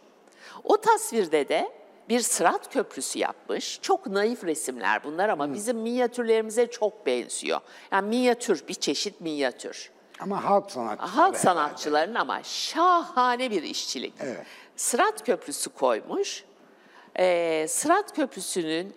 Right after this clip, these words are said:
Speaker 1: en üstüne de bir Rufai, e, topuzu koymuş. O Rufai topuzunu, o Sırat Köprüsü'nden geçerken Rufai topuzunu alırsanız cennete intikal edebilirsiniz. Şimdi bu tür mescitlerde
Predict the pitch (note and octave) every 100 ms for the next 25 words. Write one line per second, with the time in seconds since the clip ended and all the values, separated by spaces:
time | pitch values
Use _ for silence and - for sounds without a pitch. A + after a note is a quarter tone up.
0 | - A#3+ D#4+ A3+ F#3+ F#3 - E3 D#3+ F3+
1 | G3 A#3+ D#4+ E4 B3+ G#3 A3+ F#3 D#3+ G3
2 | A3 A3+ A3 A#3 C4 A3+ - - - C3+
3 | B2+ A2+ G#2+ - - E3 - C#3+ B2 -
4 | - C#3 E3+ G#3+ D4+ - - - - -
5 | A#3+ B3 C4+ F4 F4 F#4+ G4+ - - F3+
6 | D3 C#3 A#2 A#2+ D#3 - C#4 F4 - D#4
7 | - F#3 - D3+ D#3+ F#3+ F3+ F3+ G#3+ G#3
8 | F#3 C#3+ C#3 F#3 G3 A#3+ C4+ - D#3 D#3
9 | C#3 C3+ B2+ G#3 C#4 - G3 A#3+ - -
10 | - - G#3+ G3+ E3 E3 G3+ G3+ - E3
11 | - - F3+ F3+ D3+ E3 D#3+ A#2 A2 -
12 | - - - - - - - - G4+ G4
13 | C4 - B4+ - E4+ C#4+ D#4+ E4+ - C4+
14 | - D#3 C#3 C3+ - G#4